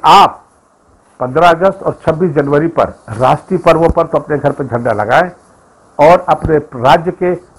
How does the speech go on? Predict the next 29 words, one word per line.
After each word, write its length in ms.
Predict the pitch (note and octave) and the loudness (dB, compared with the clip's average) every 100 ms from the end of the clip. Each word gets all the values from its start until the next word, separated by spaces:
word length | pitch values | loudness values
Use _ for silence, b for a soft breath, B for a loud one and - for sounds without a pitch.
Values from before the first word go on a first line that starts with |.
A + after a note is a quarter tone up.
| - | -16
स्थापना 440 | - - D#3 - C3+ | -10 -4 -4 -2 -4
दिवस 280 | C3 C3 - | -2 -4 -4
पर 120 | C3 | -6
भी 200 | A#2 C3 B2 _ - - | -6 -8 -10 _ -16 -4
आप 220 | A#2+ - - | -4 -4 -8
सम्मान 320 | B2 C3 C#3+ | -4 0 -2
के 140 | C3+ | -4
साथ 480 | A#2 A#2 A#2 - - - - - | -6 -4 -4 -6 -6 -6 -6 -6
तिरंगा 320 | A2+ A#2 A#2+ F#2 | -6 -4 -4 -4
लगाएं 400 | G2+ A#2 D3 E3+ - _ - | -4 -2 -2 -4 -14 _ -8
या 120 | B2+ | -6
फहराएं। 580 | G#2+ - A#2 A#2 A#2 F#2 - _ _ _ _ _ _ _ _ _ | -6 -6 -4 0 0 -2 -10 _ _ _ _ _ _ _ _ _
तो 320 | - C3+ C3+ C#3 _ _ _ _ _ _ _ | -2 0 -2 -6 _ _ _ _ _ _ _
यही 240 | B2 C#3 E3+ | -4 -2 -2
मेरा 220 | D#3 D3+ | -2 -2
आज 240 | C3+ C#3+ - | 0 -2 -2
का 100 | C#3 | -6
कहना 320 | - B2 D3+ | -4 -2 -2
है 140 | C3+ | 0
आप 160 | C#3+ C#3+ | -2 -2
सबके 260 | D3 - D#3 | -8 -6 -6
लिए। 280 | D3+ D#3 D#3 _ _ _ _ _ - | -4 -6 -8 _ _ _ _ _ 2
आपका 1400 | C#3+ D#3 - _ _ - - _ _ _ _ _ _ D3 C#3+ | 4 4 0 _ _ -20 -20 _ _ _ _ _ _ -4 0
अपना 320 | E3+ D3+ F3 D#3+ | 0 0 2 2
है 180 | D3 D3 | 0 0
गौरव 360 | C3 D3+ C#3+ B2 | 2 2 2 -2
राष्ट्रीय 320 | C3 - C3+ | -4 -4 -6
ध्वज 140 | B2 | -6
तिरंगा। 420 | - B2 D#3+ E3+ | -4 -4 0 2